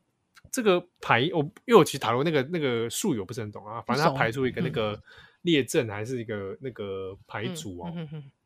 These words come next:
Speaker 1: 就讲到说，
Speaker 2: 是。
Speaker 1: 奇怪，很奇怪，他说这个，这个牌组给我的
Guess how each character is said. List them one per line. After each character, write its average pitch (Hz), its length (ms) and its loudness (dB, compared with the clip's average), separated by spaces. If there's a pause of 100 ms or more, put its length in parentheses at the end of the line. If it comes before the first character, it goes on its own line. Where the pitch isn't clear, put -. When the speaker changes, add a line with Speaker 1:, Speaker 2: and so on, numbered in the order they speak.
(180)
Speaker 1:
就 196 140 6
讲 120 160 0
到 143 80 -4
说， 190 180 -8
Speaker 2:
是。 208 60 -12
Speaker 1:
奇 - 240 -10
怪， 170 200 -4 (1300)
很 127 120 -12
奇 - 180 0
怪， 196 100 10
他 185 80 8
说 220 100 4
这 220 140 -2
个， 170 320 2
这 - 160 -4
个 240 100 4 (140)
牌 151 200 4
组 170 80 -2
给 143 160 0
我 131 100 2
的 - 80 -2